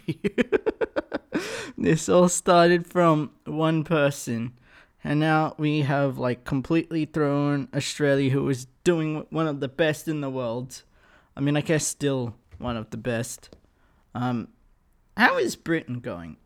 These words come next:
I wanna look at Britain. Um, let's go.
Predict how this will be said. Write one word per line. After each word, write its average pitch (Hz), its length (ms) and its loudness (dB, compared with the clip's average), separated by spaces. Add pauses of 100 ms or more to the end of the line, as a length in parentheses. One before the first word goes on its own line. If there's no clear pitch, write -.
(120)
I - 60 -12
wanna 214 220 -4
look 202 160 0
at - 160 -6
Britain. 120 460 -10 (640)
Um, 113 420 -4 (1200)
let's - 240 -12
go. 104 640 -12